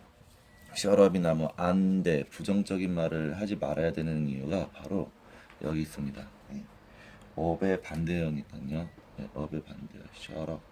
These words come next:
셧업. 예. 여러분은 셧업 많이 하십니까? "닥쳐,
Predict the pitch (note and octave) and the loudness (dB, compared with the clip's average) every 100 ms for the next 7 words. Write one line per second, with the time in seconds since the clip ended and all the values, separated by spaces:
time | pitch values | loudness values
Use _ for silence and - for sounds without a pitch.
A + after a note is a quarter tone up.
0 | - - - - - - - - - - | -20 -20 -20 -20 -20 -20 -20 -20 -20 -20
1 | - - - - - - - - - - | -20 -20 -20 -20 -20 -20 -18 -18 -18 -20
2 | - - - - - - - - - - | -20 -20 -20 -20 -20 -20 -20 -20 -20 -18
3 | - - E2 - - - - - - - | -12 -8 -8 -10 -16 -20 -20 -20 -20 -20
4 | - - - - - - D2 - - - | -20 -20 -20 -20 -20 -14 -14 -14 -20 -20
5 | - - - - G#2 G#2 G#2+ G2+ - C#3 | -20 -20 -14 0 2 4 2 4 2 2
6 | C#3 - E2 F#2+ A2 B2+ G#2 - G2+ G#2 | 0 0 0 2 0 -2 -4 0 0 0
7 | - - - - G#2+ | -8 -10 -14 -4 -2